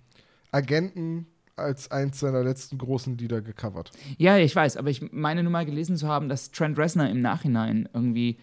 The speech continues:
Speaker 2: so gerührt war von der Johnny Cash-Version, dass er irgendwie gesagt hat, „The song belongs to Johnny Cash now.“ So,
Speaker 1: Oh
Speaker 2: das,
Speaker 1: ja, das,
Speaker 2: das meine ich
Speaker 1: das
Speaker 2: damit.
Speaker 1: kann sein, dass Reznor die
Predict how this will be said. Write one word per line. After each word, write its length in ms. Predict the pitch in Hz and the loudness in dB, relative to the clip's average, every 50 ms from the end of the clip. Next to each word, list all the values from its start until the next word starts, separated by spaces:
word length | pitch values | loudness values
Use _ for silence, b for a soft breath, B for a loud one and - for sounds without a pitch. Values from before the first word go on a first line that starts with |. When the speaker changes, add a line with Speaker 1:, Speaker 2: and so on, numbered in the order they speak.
| b b b | b b b
Speaker 2:
so 240 | b 113 123 131 143 | b -2 0 0 2
gerührt 460 | 139 156 143 120 151 180 190 - - | 2 2 2 2 2 2 2 2 0
war 160 | 123 110 107 | 0 0 0
von 160 | - - 120 | -2 0 0
der 80 | 127 117 | 0 2
Johnny 200 | 120 123 120 123 | 2 2 0 0
Cash-Version, 760 | 120 - 143 143 - 131 123 104 107 113 110 107 110 110 113 | 0 0 -2 -2 0 -2 -2 0 0 0 0 0 0 -2 -2
dass 180 | - 113 110 - | -2 -4 -4 -4
er 160 | - 120 110 | -4 -4 -2
irgendwie 240 | 120 123 123 123 120 | -2 -2 -2 0 0
gesagt 300 | 123 110 120 113 - - | 0 -2 -2 -4 -4 -6
hat, 80 | 131 - - | -8 -6 -4
„The 80 | 123 117 | -2 -2
song 340 | - - 135 127 127 127 | -2 0 0 0 0 0
belongs 300 | 120 117 117 120 117 - | 0 0 0 0 -2 -2
to 80 | - 127 | -4 -6
Johnny 260 | 107 - 117 113 110 | -4 -4 -4 -4 -4
Cash 240 | - 120 95 - - | -4 -8 -8 -8 -10
now.“ 240 | - - - - 123 - _ _ _ _ _ _ _ - | -10 -10 -10 -12 -14 -18 _ _ _ _ _ _ _ -10
So, 120 | - 156 156 | -2 0 2
Speaker 1:
Oh 60 | 156 | 4
Speaker 2:
das, 120 | 156 151 | 4 4
Speaker 1:
ja, 80 | 151 147 | 4 2
das, 100 | 151 143 | 2 -2
Speaker 2:
das 120 | 113 - 120 | -4 -4 -2
meine 140 | 113 - - | -2 0 -2
ich 100 | - - | -2 -2
Speaker 1:
das 100 | 107 110 | -4 -6
Speaker 2:
damit. 160 | 110 - - _ _ _ - | -6 -6 -10 _ _ _ -16
Speaker 1:
kann 360 | - - - 143 156 151 143 | -10 -4 -2 -2 -2 -2 -2
sein, 300 | 127 135 131 131 135 127 | -2 0 0 0 -2 -2
dass 240 | 120 117 - - - | -4 -8 -8 -6 -6
Reznor 340 | 117 117 - - 123 117 113 | -6 -6 -6 -8 -8 -8 -8
die 320 | 113 110 110 110 107 107 | -8 -8 -6 -6 -6 -8